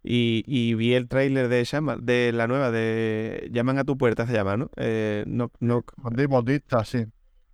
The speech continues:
Speaker 1: Y no vea qué pinta tiene el tráiler. Pero tremendo, ¿eh?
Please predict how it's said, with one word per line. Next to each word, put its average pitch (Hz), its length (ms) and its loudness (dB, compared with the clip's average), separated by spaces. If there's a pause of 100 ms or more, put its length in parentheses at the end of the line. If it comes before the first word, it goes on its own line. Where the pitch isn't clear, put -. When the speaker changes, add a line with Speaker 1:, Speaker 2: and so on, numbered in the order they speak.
(420)
Speaker 1:
Y 117 160 2
no 107 140 2
vea 131 160 2
qué 151 140 0
pinta 156 340 -2
tiene 165 260 -2
el 156 120 -8
tráiler. 131 420 0 (640)
Pero 107 460 4
tremendo, 113 400 2
¿eh? 196 60 -6